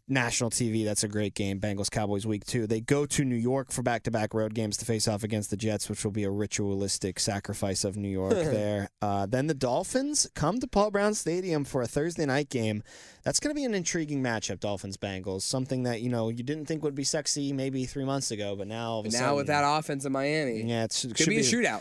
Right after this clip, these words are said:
Speaker 1: Should be fun. Then they go to Baltimore for Sunday Night Football on October ninth. Now, that's gonna be a heavyweight clash right there. Can't wait for that game.
Speaker 2: That'll be
Speaker 1: Followed
Speaker 2: the first time that the Ravens get the chance to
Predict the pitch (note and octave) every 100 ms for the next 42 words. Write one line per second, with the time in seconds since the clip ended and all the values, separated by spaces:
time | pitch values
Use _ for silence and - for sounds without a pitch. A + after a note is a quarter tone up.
0 | - D3+ C#3+ - C#3+ B2+ A2 - - -
1 | _ C#3+ D#3+ D#3 C3+ C#3+ D3 C#3 B2+ A#2
2 | - B2 A2+ G#2 G#2+ - G#2+ G#2+ G2+ G2
3 | - G2 G2+ F#2 F#2 - A2 F#2+ F#2 F2+
4 | F2 - F#2+ F2 A2 A2+ - G#2 F#2+ F#2+
5 | F#2 G#2 F#2 F#2 F2 - F2+ F2+ F#2+ F#2
6 | F#2+ - A2+ G2+ G2+ G2+ G2+ G2+ A2 G#2
7 | G2 C3+ C3+ D#3+ D#3 - F3 F3+ - F3+
8 | F3+ E3 D3+ D3 D3+ D#3 D3+ D3 C#3 C3
9 | - D#3 D3+ B2+ - C3 B2 A#2+ A#2 A2+